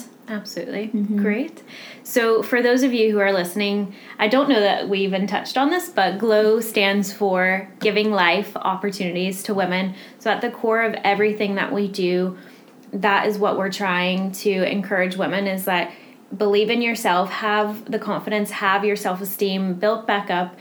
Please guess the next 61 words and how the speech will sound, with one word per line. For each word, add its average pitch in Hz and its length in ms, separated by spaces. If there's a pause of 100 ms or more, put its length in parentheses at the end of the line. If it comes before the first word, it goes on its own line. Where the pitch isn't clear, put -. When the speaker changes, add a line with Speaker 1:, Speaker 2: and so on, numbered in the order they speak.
(280)
Speaker 1:
What 214 220
is 254 160
it 233 140
that 214 220
you're 214 120
passionate 202 460
about, 185 400 (260)
and 208 120
how 208 260
can 220 200
we 196 120
help 190 260
you 202 380 (240)
find 202 380
those 196 160
opportunities 185 800
that 185 120
are 180 80
out 175 240
there 190 200
for 185 160
you 190 260
to 208 100
Speaker 2:
Mm-hmm. 208 100
Speaker 1:
succeed 190 480
and, 180 260 (100)
and 185 200
to 196 80
discover 190 500
your 185 240
true 180 240
potential 185 480
and 196 100
your 180 100
true 190 200
purpose 185 420
in 202 120
life? 196 260
Speaker 2:
Mm-hmm. 202 80
Speaker 1:
So, 196 480
Speaker 2:
Mm-hmm. 202 360
Speaker 1:
um, 185 500 (120)
thank 240 220
you 226 80
so 185 160
much 165 280
for 202 100
your 190 200
time 185 300
today, 226 260
Cara. 226 220
Is 247 100
there 202 140
anything 190 380
else 165 260
you 196 80
wanted 180 300
to - 120
add 233 300
before 233 340
we 226 300